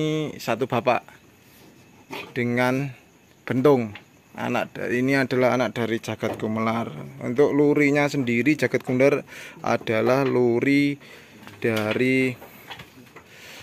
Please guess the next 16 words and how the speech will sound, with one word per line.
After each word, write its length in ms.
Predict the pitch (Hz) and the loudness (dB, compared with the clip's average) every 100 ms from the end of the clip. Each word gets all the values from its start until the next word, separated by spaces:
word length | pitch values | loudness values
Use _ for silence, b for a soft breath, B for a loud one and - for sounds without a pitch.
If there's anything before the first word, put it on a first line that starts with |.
| B - | B 0
eh, 680 | 117 120 120 120 120 120 120 B _ B B B B B B B B B - | 4 6 6 6 6 4 0 B _ B B B B B B B B B 0
Jagat 240 | 135 139 | 4 4
Satrio. 560 | 143 127 117 120 123 170 175 | 4 2 4 6 6 2 -6
Semen-, 560 | - 131 135 139 143 131 - | -8 -2 0 0 -2 -6 2
di, 80 | 127 127 | 4 4
di 320 | 123 127 127 | 4 4 4
Pak 160 | 113 120 120 131 | 4 4 4 4
Arfan 320 | - 156 160 | 4 6 6
ini 160 | 165 | 4
dikawinkan 480 | 151 135 131 135 151 | 6 6 6 6 4
dengan 320 | 139 127 127 | 4 4 4
betina 800 | 120 113 131 123 135 151 156 156 156 | 2 0 0 2 4 4 6 6 6
luri, 880 | 151 139 135 127 127 143 156 156 151 B B B B B B B B B - | 6 6 6 6 4 4 6 4 2 B B B B B B B B B -12
eh, 1120 | - 117 120 120 120 120 120 123 120 123 123 123 117 B - - | -4 0 2 4 4 4 4 4 4 2 2 0 -4 B -2 2
Ranu 240 | 143 156 | 6 6
Wijaya. 720 | 151 139 127 135 117 110 104 | 6 6 6 8 6 2 -6